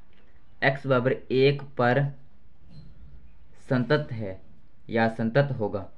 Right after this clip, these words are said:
तो इस प्रकार ये था हमारा प्रश्नावली पाँच दशमलव एक का सवाल नंबर अठारह।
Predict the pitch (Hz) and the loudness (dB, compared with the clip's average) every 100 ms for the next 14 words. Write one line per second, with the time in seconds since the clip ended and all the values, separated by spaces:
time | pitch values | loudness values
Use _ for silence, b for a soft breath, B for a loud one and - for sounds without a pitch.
0 | b b b b b b - 139 139 220 | b b b b b b 4 4 6 4
1 | 226 139 - 135 131 160 165 127 123 120 | 4 0 4 6 6 4 2 4 4 4
2 | 123 - 127 127 131 135 139 135 120 135 | 0 2 4 4 6 6 6 4 0 2
3 | 127 117 120 123 117 117 113 110 113 117 | 2 4 2 2 0 0 4 4 4 4
4 | 131 127 117 - 113 101 | 4 2 0 -2 0 0